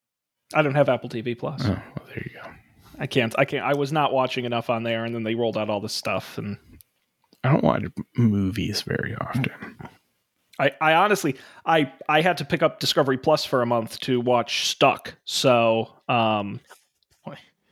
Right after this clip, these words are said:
Speaker 1: they got the six ninety-nine out of me. Shame on me. Uh, great. Well, some, some good television there. Severance, uh, check it out wherever Apple T V Pluses are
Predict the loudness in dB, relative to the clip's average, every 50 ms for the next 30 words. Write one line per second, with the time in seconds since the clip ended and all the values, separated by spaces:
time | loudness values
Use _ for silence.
0 | _ 0 2 4 4 4 2 0 -2 -2 -2 -4 -4 -4 0 0 0 0 0 0
1 | 0 0 0 2 0 0 0 -2 -2 -4 -6 -6 -10 -16 _ _ _ _ _ _
2 | _ _ _ _ _ _ _ _ _ _ _ _ _ _ _ _ _ _ _ _
3 | _ _ _ _ _ _ _ _ _ _ _ _ _ _ _ _ -20 -20 _ _
4 | -12 -6 -6 -4 -4 -4 -6 -6 -6 -8 -10 -10 _ -20 -20 -20 -20 -20 -20 -20
5 | -20 -20 -20 -16 -4 2 4 6 6 6 6 6 4 4 4 2 0 -2 -6 -10
6 | -2 2 4 4 4 4 2 2 2 2 -2 -2 -2 -2 0 2 0 2 4 2
7 | 2 2 2 -2 -2 -2 -2 -2 0 2 2 2 2 0 -2 -2 -4 -4 0 2
8 | 4 4 4 2 0 -4 0 2 4 4 4 4 2 -2 -2 0 2 2 2 2
9 | 2 2 2 2 2 0 0 0 -4 -4 -4 -4 -4 -4 -4 -2 -4 -4 -2 -4
10 | -4 -2 0 2 2 4 4 4 4 2 0 -2